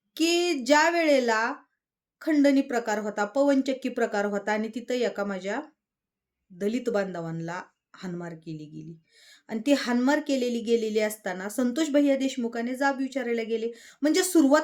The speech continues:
कुठून झालेली आहे? मग संतोष भैया देशमुखाने जाब विचारायला गेलेस हातापायी झाली असेल, पण सुरुवात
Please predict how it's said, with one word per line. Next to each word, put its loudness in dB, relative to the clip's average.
कुठून 0
झालेली 2
आहे? 0
मग -8
संतोष -4
भैया 0
देशमुखाने -6
जाब -8
विचारायला -2
गेलेस -6
हातापायी -6
झाली 0
असेल, -4
पण 4
सुरुवात 4